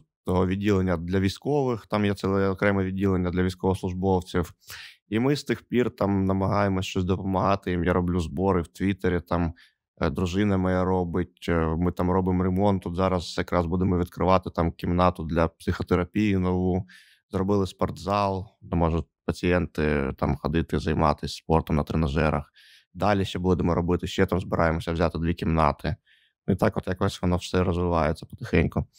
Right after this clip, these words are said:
На дурки насправді немає нічого страшного. <laughs> Ну, тобто, більшість людей, на жаль, потрапляють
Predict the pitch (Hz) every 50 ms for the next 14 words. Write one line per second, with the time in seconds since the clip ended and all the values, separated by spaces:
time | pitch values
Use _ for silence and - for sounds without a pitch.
0 | - - - - _ - - - _ _ - 113 123 135 143 147 180 185 175 170
1 | - 143 143 131 - - 147 143 139 135 127 123 117 120 117 117 113 110 107 104
2 | 104 101 101 - _ _ _ _ _ _ - 90 92 107 113 120 113 104 95 90
3 | 82 - 92 82 80 - - 87 90 - - 90 92 90 85 80 78 - 117 -
4 | _ _ _ _ - 156 - - - - - - - 120 98 - - - 131 -
5 | - - - - - - - - - - 92 107 120 117 - 127 110 - - 113
6 | 107 107 131 139 143 127 117 110 98 107 113 117 107 - 101 95 - - - -
7 | 98 107 110 104 101 98 92